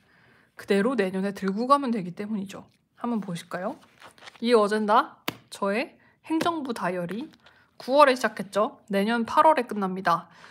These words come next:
그러니까 아직 많이 남았어요. <laughs> 아직 한참 남았어요. 이거 그냥 그대로 쓰면 돼요. 아, 참고로 이 막스,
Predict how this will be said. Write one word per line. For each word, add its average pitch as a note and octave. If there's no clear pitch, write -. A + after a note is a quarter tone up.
그러니까 A#3+
아직 G#3+
많이 G3
남았어요. F3+
<laughs> -
아직 G3
한참 C4+
남았어요. F3+
이거 B3
그냥 G3
그대로 F3+
쓰면 A3+
돼요. G3
아, F#3+
참고로 C4+
이 G#3
막스, F#3